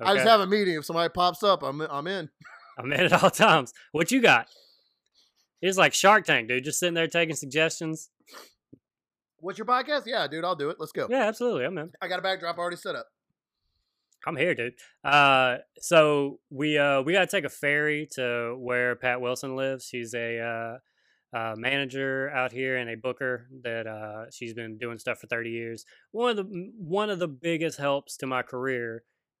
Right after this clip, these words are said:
Speaker 2: uh, and one of the reasons why I was able to do it for a living,
Speaker 1: I've been,
Speaker 2: uh, for
Speaker 1: I've been
Speaker 2: so
Speaker 1: trying to
Speaker 2: long.
Speaker 1: win her over for years. I've been trying
Speaker 2: Yeah.
Speaker 1: to win her over. She just
Speaker 2: She's tough.
Speaker 1: hates me. She's not having
Speaker 2: People
Speaker 1: anything to do with my comedy.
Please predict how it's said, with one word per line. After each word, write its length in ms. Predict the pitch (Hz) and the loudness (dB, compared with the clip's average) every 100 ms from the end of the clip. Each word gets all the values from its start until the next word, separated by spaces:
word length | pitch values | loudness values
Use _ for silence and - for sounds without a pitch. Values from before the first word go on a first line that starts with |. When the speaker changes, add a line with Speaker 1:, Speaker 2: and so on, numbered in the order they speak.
| 147 | -4
Speaker 2:
uh, 360 | 123 117 120 | 0 0 -2
and 160 | 135 120 | -4 -4
one 120 | 127 | -2
of 40 | 127 | -2
the 80 | |
reasons 280 | 123 123 117 | -2 -4 -6
why 160 | 117 120 | -4 -2
I 20 | |
was 140 | 117 120 | -2 -4
able 160 | 117 | -6
to 60 | 113 | -6
do 140 | 117 | -8
it 80 | 117 | -10
for 100 | - | -10
a 60 | 113 | -6
living, 320 | 123 117 117 _ _ | -6 -6 -12 _ _
Speaker 1:
I've 100 | - | -6
been, 80 | 127 | -2
Speaker 2:
uh, 80 | 117 | -2
for 80 | 110 | 0
Speaker 1:
I've 60 | 170 | 0
been 80 | 175 | 0
Speaker 2:
so 60 | |
Speaker 1:
trying 220 | 123 190 175 | 2 2 2
to 60 | |
Speaker 2:
long. 40 | 160 | 0
Speaker 1:
win 140 | 175 | -2
her 200 | 165 170 | 0 2
over 260 | 160 156 147 | 2 0 -4
for 260 | 135 - 120 | -8 -12 -14
years. 800 | 101 110 139 127 104 - - - | -14 -14 -10 -10 -12 -18 -20 -18
I've 80 | 120 | -14
been 100 | 131 | -12
trying 200 | 135 113 | -8 -6
Speaker 2:
Yeah. 80 | - | -4
Speaker 1:
to 20 | |
win 100 | 117 | -6
her 100 | 107 | -8
over. 100 | 107 | -10
She 160 | 101 131 | -12 -12
just 240 | 135 143 | -12 -10
Speaker 2:
She's 180 | - 117 | -8 -6
tough. 180 | - 123 | 0 0
Speaker 1:
hates 180 | 98 - | 0 -10
me. 120 | 98 _ | -20 _
She's 200 | - 160 | -20 -8
not 220 | 147 151 | -2 0
having 140 | 156 | 2
Speaker 2:
People 140 | 170 165 | 2 0
Speaker 1:
anything 180 | 147 139 | -4 -4
to 60 | 131 | -6
do 40 | |
with 80 | 120 | -6
my 140 | 123 | -8
comedy. 360 | 120 123 110 | -6 -8 -8